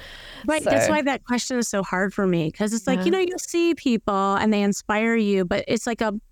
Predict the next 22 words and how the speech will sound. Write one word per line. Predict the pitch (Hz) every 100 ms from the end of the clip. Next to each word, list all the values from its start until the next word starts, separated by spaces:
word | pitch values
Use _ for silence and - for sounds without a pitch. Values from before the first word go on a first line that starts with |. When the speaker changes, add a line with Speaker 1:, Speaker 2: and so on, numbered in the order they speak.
| -
Speaker 1:
a |
blip | 180 202 208 -
on | 208 196
a |
T | 190 202 185
V | 185 180
or | 175 175
blip | 185 190 -
on | 185 185
a | 185
podcast. | - 170 175 - 165 170 160 - - - -
Speaker 2:
Yeah. | - 226 220
Speaker 1:
But | 208 214 -
people | - 240 233
that | 208 -
you | 196 196
know | 180 185 190 185 180
who | 185 185
are | - 196
responsible | 175 170 - 180 196 196 180 175
for | - 165
shaping | - 196 - 196 196